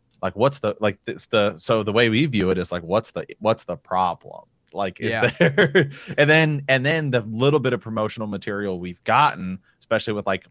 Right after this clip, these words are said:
Speaker 1: Blousegate, right? Like, why did we see just her eyes? And then, oh, this one's sort of leaked, not supposed to come out, but it does, you know? And so it's like, things seem a little fishy with it. And it's like, what's
Speaker 2: Yeah.
Speaker 1: going on? They, they didn't want that to come out,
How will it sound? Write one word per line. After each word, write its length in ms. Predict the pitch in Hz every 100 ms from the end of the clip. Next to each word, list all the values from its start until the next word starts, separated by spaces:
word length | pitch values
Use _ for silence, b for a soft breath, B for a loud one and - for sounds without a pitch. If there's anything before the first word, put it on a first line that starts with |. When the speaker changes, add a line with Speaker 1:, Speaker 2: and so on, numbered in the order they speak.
| -
Speaker 1:
Blousegate, 760 | 85 95 113 - - 73 85 -
right? 260 | 92 95 -
Like, 120 | 90
why 240 | 98 107
did 180 | 113 98
we 100 | 104
see 200 | - 104
just 280 | 87 101 -
her 200 | 92 87
eyes? 560 | 101 95 95 92 92 b b b
And 160 | 104 107
then, 380 | 120 123 120 117
oh, 220 | 123 123
this 180 | 117 113
one's 280 | 120 120 -
sort 160 | 127
of 100 | 107
leaked, 400 | 104 123 127 90
not 260 | 107 110 -
supposed 280 | - 117 -
to 100 | 120
come 280 | - 120 110
out, 340 | 113 110 -
but 140 | 107
it 200 | 101 71
does, 800 | - 110 107 107 104 104 - - _ _ _ _ _ _ _ _ _ -
you 160 | 127
know? 220 | 139 123 117
And 100 | 107
so 140 | 120
it's 120 | 110
like, 140 | 110 -
things 460 | - 123 117 110
seem 340 | - 120 117 110
a 60 |
little 140 | 110 110
fishy 420 | - 190 - 85
with 240 | 57 -
it. 160 | - - -
And 140 | 92
it's 140 | 92 101
like, 100 | 95
what's 520 | 95 113 131 135 131
Speaker 2:
Yeah. 240 | 101 92 90 - _
Speaker 1:
going 340 | 127 123 117 113
on? 180 | 131 110
They, 100 | 101
they 160 | 104
didn't 320 | 95 120 147
want 200 | 123 113
that 180 | 104 98
to 60 | 98
come 260 | - 92
out, 300 | 76 62 65